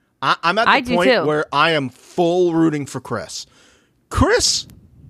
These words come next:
Speaker 1: if Chris was anyone else, if Chris, think about this.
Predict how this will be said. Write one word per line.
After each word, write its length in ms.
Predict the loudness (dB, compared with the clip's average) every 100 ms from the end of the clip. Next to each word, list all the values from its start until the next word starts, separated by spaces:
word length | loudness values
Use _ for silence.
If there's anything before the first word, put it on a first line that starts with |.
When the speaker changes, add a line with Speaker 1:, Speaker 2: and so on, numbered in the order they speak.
| -20 -20 _ _ _ _ _ _ _ _ _ _ _ _ _ _ _ _
Speaker 1:
if 220 | 0 0 _
Chris 400 | -6 -2 -2 -4
was 220 | -6 -6 -8 -2
anyone 520 | 0 2 0 0 -2
else, 500 | -4 -8 -14 -14 -16 _ -6
if 240 | -6 -6
Chris, 440 | -4 -2 0 -2
think 420 | -6 _ 0 2 2
about 300 | 0 -4 -12
this. 360 | -16 -16 -18